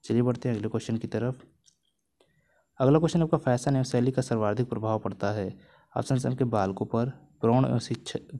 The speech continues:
प्रौढ़ एवं वृद्ध व्यक्ति पर, युवक एवं युवतियों पर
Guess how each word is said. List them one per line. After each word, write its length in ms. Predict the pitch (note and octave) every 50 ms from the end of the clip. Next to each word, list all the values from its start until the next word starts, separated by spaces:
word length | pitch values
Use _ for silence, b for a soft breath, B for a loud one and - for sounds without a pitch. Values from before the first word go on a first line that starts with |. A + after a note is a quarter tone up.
| - -
प्रौढ़ 260 | - B2 C3 C#3 C#3+
एवं 240 | C3 B2 B2 B2 A#2
वृद्ध 260 | A2+ A#2 B2 A#2+ B2
व्यक्ति 300 | A#2+ A2+ G#2 - - -
पर, 280 | A#2 A#2 A#2 A#2+ B2 B B B B B B B B B B B
युवक 400 | - A2 A#2+ B2 C3+ C3 C3 C#3+
एवं 120 | C3 B2
युवतियों 340 | A2+ A2 G#2+ - - A#2+ A#2+
पर 240 | - B2 A#2+ B2